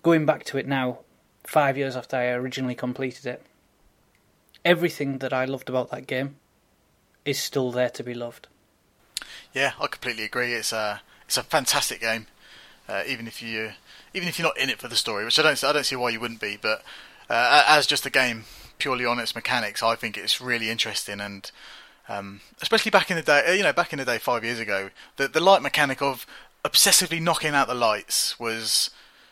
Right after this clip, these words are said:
Speaker 2: it, it just reminded me of playing GoldenEye again when I was just shooting the lights out for the fun of it, whereas this is actually has, like, a benefit to your character. And, uh, yeah, I'm, I'm always interested in first-person shooter games that rely on a unique mechanic to make it interesting, like, uh,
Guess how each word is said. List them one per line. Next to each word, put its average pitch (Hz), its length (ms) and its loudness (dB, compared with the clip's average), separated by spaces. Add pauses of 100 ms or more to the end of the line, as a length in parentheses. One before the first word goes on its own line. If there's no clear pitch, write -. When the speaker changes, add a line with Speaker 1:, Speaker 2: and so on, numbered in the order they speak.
(300)
Speaker 2:
it, 151 200 0
it 160 80 -2
just 190 160 6
reminded 147 360 4
me 117 80 -2
of 110 100 -6
playing 110 180 0
GoldenEye 139 360 2
again 160 180 0
when 156 100 -2
I 131 40 2
was 123 100 0
just - 120 4
shooting 107 180 0
the 120 60 -8
lights 131 240 2
out 151 120 0
for 135 60 -14
the 131 60 -8
fun 139 180 -2
of 139 100 -4
it, 156 100 2
whereas 135 200 0
this 143 140 0
is - 60 0
actually 123 280 0
has, 135 180 4
like, 120 120 -4
a 131 40 -4
benefit 120 380 -2
to - 100 -2
your 110 80 -4
character. 92 480 -2 (400)
And, 101 280 -6
uh, 101 260 -2 (320)
yeah, 175 380 6
I'm, 147 320 4 (200)
I'm 180 120 0
always 202 200 6
interested 170 380 2
in 131 60 -6
first-person 127 420 -2
shooter 113 240 2
games 110 360 -4
that 110 260 -2 (680)
rely 127 320 6
on 120 140 0
a 120 40 -2
unique 131 380 -4
mechanic 117 640 -4
to - 140 -4
make 120 200 -4
it - 60 -10
interesting, 104 480 -8
like, 95 280 -6
uh, 98 180 -2